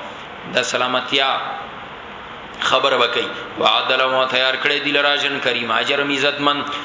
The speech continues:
یا ایها النبی، اتم خطاب پیغمبر ته، اے پیغمبر، ان بشک مونږ چې ارسلنا کا، را لېږلې ته، شاهدن، گوا، و مبشرا، زیر ورکون کې، او نذیرا، او يرون کې، و داعیا، او داعی الله، الله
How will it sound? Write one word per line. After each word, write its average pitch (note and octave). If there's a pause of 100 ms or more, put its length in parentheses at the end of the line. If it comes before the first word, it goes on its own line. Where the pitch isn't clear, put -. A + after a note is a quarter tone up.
(160)
یا B2+
ایها C3+
النبی، C#3+ (400)
اتم D3
خطاب C3
پیغمبر A2+
ته، A2 (340)
اے B2+
پیغمبر، C3
ان C#3+ (100)
بشک C3
مونږ C#3
چې C3
ارسلنا C3+
کا، A#2 (340)
را A2
لېږلې A#2+
ته، C3
شاهدن، C#3+ (1200)
گوا، C3 (260)
و B2
مبشرا، B2+
زیر C3
ورکون C3
کې، C#3+
او C#3
نذیرا، C3 (260)
او A2
يرون A#2
کې، C3
و A#2+
داعیا، C#3
او C#3
داعی C3
الله، C#3+
الله C#3+